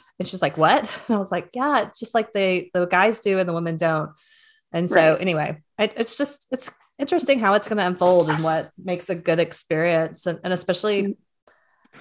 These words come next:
Speaker 1: for better or worse, there's a lot of money on the line from your sponsors, your brands, everything these days.
Speaker 2: And,
Speaker 1: And
Speaker 2: you know,
Speaker 1: gravel wins.
Speaker 2: we're going to pos-, you know, if this doesn't work, we'll, we will make changes. This is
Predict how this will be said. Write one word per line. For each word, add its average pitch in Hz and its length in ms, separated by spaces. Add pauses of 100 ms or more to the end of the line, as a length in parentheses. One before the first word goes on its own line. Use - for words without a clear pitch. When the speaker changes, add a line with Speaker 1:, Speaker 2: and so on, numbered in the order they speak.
(180)
Speaker 1:
for 196 100
better 185 280
or 208 80
worse, 185 260
there's 165 160
a 156 40
lot 151 160
of 170 80
money 175 240
on 160 120
the 156 100
line 147 300
from 151 380
your 151 280
sponsors, 180 600
your 170 80
brands, 156 380
everything 156 600 (500)
these 156 240
days. 143 140
Speaker 2:
And, 233 200
Speaker 1:
And 160 140
Speaker 2:
you 208 100
know, 226 200
Speaker 1:
gravel 156 320
wins. 160 420 (640)
Speaker 2:
we're 240 340
going 240 640
to 226 760 (520)
pos-, 196 240 (240)
you 202 120
know, 196 100
if 254 100
this 233 120
doesn't 269 260
work, 262 420
we'll, 214 320
we 214 180
will 240 120
make 226 200
changes. 180 600
This 202 180
is 214 320